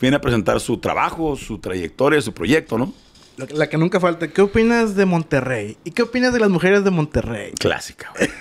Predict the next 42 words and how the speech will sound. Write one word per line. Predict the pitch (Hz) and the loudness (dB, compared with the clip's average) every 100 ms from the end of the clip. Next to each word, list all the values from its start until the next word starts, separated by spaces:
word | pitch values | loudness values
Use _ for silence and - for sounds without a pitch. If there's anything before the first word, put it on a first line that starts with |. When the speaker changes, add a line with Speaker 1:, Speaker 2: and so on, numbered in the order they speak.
| 415 427 | 0 2
Speaker 2:
<laughs> | 508 - | 0 0
Siempre | - 190 233 | -8 -2 2
la | 226 | 2
Speaker 1:
Clásica, | 190 208 226 | 4 4 4
Speaker 2:
preguntan. | - 220 | 2 2
Speaker 1:
sí, | 123 | 2
güey. | 127 113 113 120 131 | 0 -2 0 0 0
"¿Y | |
pues | 117 117 | 0 0
qué | 139 | 2
quieres | 139 139 | 2 0
que | 135 | 0
opi-?" | 123 - - | -2 -4 -2
No | 131 | -2
te | 165 | 2
van | 156 | 2
a | |
decir | 151 | 2
que | 143 | 0
están | 127 | 0
bien | 135 104 | -2 0
feas, | 113 135 139 | -2 -2 -4
no | 117 113 101 101 127 - | -8 -10 -10 -4 0 2
mames, | 101 110 247 | 0 0 0
que | - 208 - - | -2 -4 -2 0
son | 110 | 0
tóxicas | 117 120 143 117 | 0 -2 -4 -2
y | 104 | -2
la | 95 | 0
chingada. | 95 - - - | -2 -2 -2 -2
Que | 104 | -2
no | 104 98 | 0 -2
son, | - 110 101 | 0 -2 0
son | 98 | 0
bien | 101 92 | 0 2
chidas. | 117 95 - - | 2 2 -2 -10
Speaker 2:
<laughs> | 196 | -10
Son | 143 | -4
bien | 147 | 0
Speaker 1:
Pero | 143 131 | 2 0
Speaker 2:
chidas. | - 131 | 0 0
Speaker 1:
este, | 95 | 0